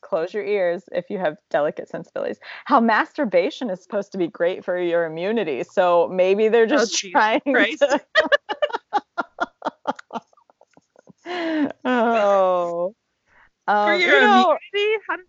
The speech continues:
Speaker 2: that
Speaker 1: yeah.
Speaker 2: work? Like,
Speaker 1: I don't
Speaker 2: like,
Speaker 1: know. I, I'm
Speaker 2: releasing,
Speaker 1: not
Speaker 2: like,
Speaker 1: clicking on
Speaker 2: hormones or
Speaker 1: these
Speaker 2: something?
Speaker 1: articles and reading them. Come on. Uh, <laughs> I'm just saying what I'm seeing on the headlines.
Speaker 2: You are gonna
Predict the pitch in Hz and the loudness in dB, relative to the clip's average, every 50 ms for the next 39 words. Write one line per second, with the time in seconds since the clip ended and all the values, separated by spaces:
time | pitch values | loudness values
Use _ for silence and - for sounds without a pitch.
0 | _ 320 294 233 277 311 285 262 240 185 180 185 214 254 233 185 190 208 208 - | _ -8 -4 -2 -2 -2 -2 -2 -4 -4 -4 -6 -6 -6 -6 -6 -6 -6 0 4
1 | 240 269 294 294 302 302 302 294 294 294 262 247 262 262 254 - 247 254 233 233 | 4 4 4 4 0 0 2 2 2 2 2 2 2 0 0 0 -4 -4 -2 -2
2 | 208 220 226 233 202 - 320 320 339 214 214 233 247 277 277 269 269 269 320 320 | -2 -2 -4 -6 -8 -8 -10 -6 -2 -2 -2 -2 -2 -4 -4 -4 -4 -6 -6 -6
3 | - - 254 277 269 262 339 - 294 262 247 247 294 294 262 226 214 208 196 214 | -6 -6 -6 -6 -6 -8 -8 -8 -8 -8 -8 -8 -8 -10 -10 -10 -12 -14 -12 -10
4 | 226 262 277 247 247 226 208 185 190 190 196 196 202 226 269 - - 285 262 240 | -10 -8 -6 -6 -6 -6 -6 -8 -6 -6 -6 -8 -8 -12 -14 -14 -10 -8 -6 -6
5 | 226 185 180 214 - _ _ _ _ _ _ _ _ _ - 233 233 226 220 214 | -6 -8 -10 -14 -20 _ _ _ _ _ _ _ _ _ -4 0 0 2 2 2
6 | 254 - - - - 339 - - - 539 - - - 539 - - - - 523 - | 0 -2 -2 -2 -2 -2 0 0 -2 -2 -2 -2 -4 -4 -4 -4 -4 -8 -8 -8
7 | _ - 370 - _ - - 339 349 _ _ _ _ - 233 190 _ - 233 254 | _ -8 -8 -8 _ -8 -10 -10 -10 _ _ _ _ -20 -20 -18 _ -10 -10 -10
8 | - _ - 226 214 208 196 185 180 170 156 160 202 _ - 180 180 185 185 185 | -10 _ -8 -8 -6 -6 -6 -6 -6 -6 -8 -10 -12 _ -12 -12 -8 -8 -8 -8
9 | 180 175 185 165 165 - 170 - 208 254 311 330 349 349 - 320 311 302 277 | -6 -6 -6 -6 -6 -8 -10 -8 -8 -6 -6 -6 -6 -6 -4 -4 -4 -4 -4